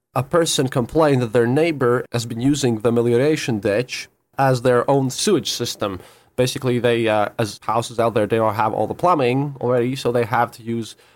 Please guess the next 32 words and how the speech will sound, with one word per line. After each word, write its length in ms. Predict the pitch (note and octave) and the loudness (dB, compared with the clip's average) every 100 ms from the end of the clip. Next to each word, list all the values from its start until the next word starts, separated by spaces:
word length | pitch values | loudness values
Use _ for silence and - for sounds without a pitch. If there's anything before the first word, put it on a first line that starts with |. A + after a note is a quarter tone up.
| _ | _
those 260 | A2+ A2 G#2 | -2 -2 -2
dry 320 | - A#2 A2 | 0 2 2
bio 320 | A#2+ A#2 G#2+ | 0 0 2
bathrooms, 500 | D3+ E3 - A2+ A#2 | 2 0 0 -2 0
and 180 | A2+ G#2+ - | -4 -4 -4
one 320 | A#2+ B2 B2 | -2 0 0
of 200 | A#2 G#2+ | 0 -2
the 180 | G#2 G#2 | 0 -2
people 420 | G#2 - A#2+ A#2+ | -2 -12 -6 -4
was 220 | A2 G#2+ - | -2 -4 -4
complaining 420 | A2 A#2+ A#2+ A2 | -4 -2 -2 0
that 320 | A2 G#2+ G#2 - _ - | 0 0 -2 -8 _ -20
instead 220 | A2 A#2+ | -4 -2
of 140 | A#2 | -2
using 280 | B2 A#2 A2+ | -4 -2 -2
those 280 | G2+ G#2+ G2 | 0 -2 -2
sanitation 920 | - G#2+ - A2 A2 D#3+ D3+ D#3+ C3+ | -10 -16 -6 -6 0 0 0 -2 0
pits, 480 | D3+ C#3 C3+ - - _ _ - | 0 0 -2 -14 -16 _ _ -6
his 180 | C3 C3 | -2 0
neighbor 320 | C#3+ C3+ B2 | 0 2 0
had 240 | G#2 A#2+ A2 | 0 0 0
been 160 | A2 | -2
just 240 | G#2 A#2 - | -4 -6 -4
using 320 | A#2 A2+ G#2+ | -2 0 -2
the 160 | G2 A2 | 0 0
melioration 600 | A2 A2 B2+ C3+ C3 G2+ | 0 0 2 0 0 -2
ditch 240 | F#2+ F#2 | -2 -2
as 120 | F2+ E2 | -6 -6
one. 280 | F2 F2+ - | -6 -8 -8
So 240 | - A2+ | -2 0
I 160 | G2 G#2 | 0 0
was, 240 | A#2 A2 | -2 -4